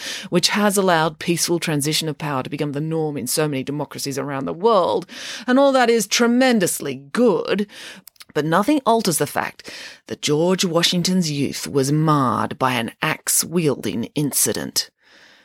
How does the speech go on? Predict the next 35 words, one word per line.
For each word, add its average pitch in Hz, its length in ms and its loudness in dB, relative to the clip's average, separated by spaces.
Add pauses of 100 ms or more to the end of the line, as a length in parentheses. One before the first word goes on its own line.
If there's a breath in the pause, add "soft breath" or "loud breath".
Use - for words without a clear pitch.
(200 soft breath)
"It - 220 -10
was?" 123 420 -4
asked 190 240 -2
Samantha. 214 560 -2
"Oh, 180 320 6
yes," 240 400 6
said 214 320 2
Nanny 196 240 4
Piggins. 160 460 0 (360 loud breath)
"I 151 220 -2
know 104 200 -4
all 113 220 -6
about 127 400 -4
it, - 200 -6 (480 loud breath)
because 202 260 2
it 226 100 2
just 285 220 0
so 247 240 2
happens - 640 -2 (260 loud breath)
that - 120 -8
one 170 180 -2
of 190 140 -2
my 190 180 0
relatives 185 680 -2
was - 160 -4
there." 135 640 -6 (880)
"Was 180 220 0
she 226 160 2
fabulously 233 720 0
glamorous 226 500 0
and 170 120 -4
stunningly 202 540 2
good-looking?" 202 500 0
asked 131 260 -4
Michael. 131 480 -6